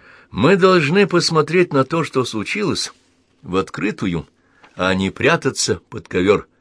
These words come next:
потому что пока вы не разберетесь с этим,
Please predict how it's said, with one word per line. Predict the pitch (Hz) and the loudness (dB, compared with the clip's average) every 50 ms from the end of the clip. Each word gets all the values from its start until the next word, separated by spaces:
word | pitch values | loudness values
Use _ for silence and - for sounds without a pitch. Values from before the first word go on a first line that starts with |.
| _ _ | _ _
потому | - - - 98 95 95 | -20 -14 -10 -8 -6 -6
что | - - 101 | -6 -8 -6
пока | 82 98 87 - 107 101 | -6 -4 0 2 4 4
вы | 101 87 - _ _ _ | 4 2 -2 _ _ _
не | - 98 101 | -6 -4 -2
разберетесь | 98 98 90 87 87 90 90 101 113 113 - 117 104 - | -2 -2 -2 -2 -2 2 4 4 4 4 2 -2 -4 -2
с | - | 0
этим, | 120 110 92 98 90 - | 0 -2 -2 -4 -6 -8